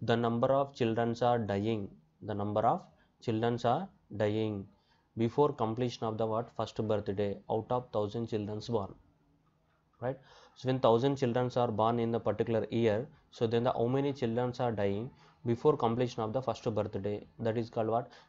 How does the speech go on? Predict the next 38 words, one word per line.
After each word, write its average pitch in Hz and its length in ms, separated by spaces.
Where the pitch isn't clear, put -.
infant 127 440
mortality 110 560
rate. 104 220
That 107 200
number 107 240
of 131 240
infants 113 400
deaths 107 320
for 113 140
what 117 260
thousand 110 340
live 104 260
births, - 380
number 107 240
of 139 280
infants 120 640
deaths 104 220
for 113 200
what 113 260
thousand 110 400
live 107 360
births. 98 380
So 120 140
that 110 160
is 117 140
in 110 80
India 127 460
it 113 120
is 123 140
thirty-two, 107 420
which 107 240
means 143 300
if 120 120
the 123 80
thousand 120 420
children 120 400
are 110 140
born, 101 480